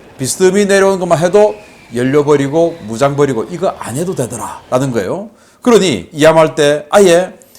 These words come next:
무장도 연료도 가득 채우고 이함할 수도 있고, 이제 왜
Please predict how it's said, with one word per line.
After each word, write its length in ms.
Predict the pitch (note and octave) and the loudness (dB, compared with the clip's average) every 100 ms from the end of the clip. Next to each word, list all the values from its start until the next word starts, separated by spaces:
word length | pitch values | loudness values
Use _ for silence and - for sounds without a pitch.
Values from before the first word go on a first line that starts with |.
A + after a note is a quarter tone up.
| _ | _
무장도 680 | G#2+ A#2 C#3+ C#3 C#3+ C#3+ B2 | -8 -2 0 0 0 -2 -2
연료도 580 | B2+ C#3 C#3+ C#3+ C#3 - | -2 0 0 -2 -6 -18
가득 420 | - - D3+ G#3 | -18 -10 -2 -2
채우고 460 | G#3+ G#3+ G3 G3 F#3+ | -2 -2 0 0 -2
이함할 300 | D3 D3 D#3 | 0 2 2
수도 200 | - - | 0 -6
있고, 360 | D#3+ C3 F#2 - _ _ _ - | -6 -6 -8 -12 _ _ _ -12
이제 160 | A#2+ | -4
왜 340 | A#2 A#2 - | 0 0 -2